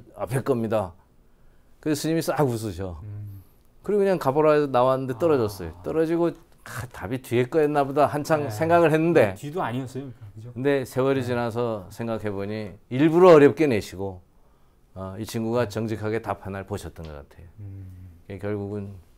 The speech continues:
Speaker 1: 이제 그로부터 좀 정직하게 살아야지 또 그게 계기가
Speaker 2: 그것이
Speaker 1: 돼서.
Speaker 2: 또 계기가 돼서.
Speaker 1: 예, <laughs> 그렇게
Speaker 2: 예,
Speaker 1: 했습니다.
Speaker 2: 큰 일꾼이 되셨는데 말이죠.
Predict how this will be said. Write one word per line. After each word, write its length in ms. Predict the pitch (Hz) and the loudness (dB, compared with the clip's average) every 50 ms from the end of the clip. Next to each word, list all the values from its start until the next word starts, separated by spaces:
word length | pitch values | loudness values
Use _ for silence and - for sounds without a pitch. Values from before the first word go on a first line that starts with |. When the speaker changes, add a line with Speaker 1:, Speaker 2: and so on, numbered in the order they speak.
| 104 | -18
Speaker 1:
이제 300 | 95 85 87 85 87 87 87 - | -16 -14 -12 -12 -12 -14 -16 -10
그로부터 480 | - 127 147 143 131 131 - 151 139 | -4 -2 -2 -2 -2 -4 -4 -4 -4
좀 200 | 123 135 131 123 | -2 -4 -8 -8
정직하게 440 | - - 120 120 123 117 120 117 117 | -4 -2 -2 -2 -2 -2 -2 -4 -4
살아야지 540 | 107 113 107 101 101 101 98 95 101 101 101 | -4 -4 -4 -2 -2 -2 -2 -4 -8 -12 -12
또 160 | - 98 92 | -12 -12 -12
그게 200 | - 107 101 101 95 | -12 -10 -10 -10 -10
계기가 340 | - 98 90 90 90 95 85 | -10 -12 -12 -10 -10 -10 -8
Speaker 2:
그것이 260 | 147 165 190 165 160 143 | -4 -4 -4 -4 -4 -6
Speaker 1:
돼서. 100 | - - | -10 -10
Speaker 2:
또 40 | |
계기가 280 | - 135 135 131 135 123 | -8 -8 -8 -6 -8 -8
돼서. 260 | 113 110 104 104 104 | -8 -10 -8 -6 -2
Speaker 1:
예, 80 | 107 117 120 - 131 107 | -2 -2 -2 -2 -4 -6
<laughs> 240 | - - 139 - - | -6 -6 -10 -8 -2
그렇게 360 | - 135 - 113 104 120 123 | -2 -2 -2 -2 -6 -4 -2
Speaker 2:
예, 40 | 139 | -2
Speaker 1:
했습니다. 560 | 117 107 107 127 127 120 - 95 95 90 98 - | -4 -4 -8 -10 -10 -10 -10 -10 -12 -14 -18 -18
Speaker 2:
큰 160 | - - 226 170 | -8 -8 -6 -6
일꾼이 340 | 135 151 165 - 190 180 | -4 -6 -8 -8 -8 -4
되셨는데 480 | 147 135 110 - 131 117 113 113 110 107 | -4 -4 -4 -4 -6 -8 -6 -6 -8 -8
말이죠. 400 | 104 104 101 101 104 143 190 208 | -8 -8 -8 -10 -8 -10 -10 -10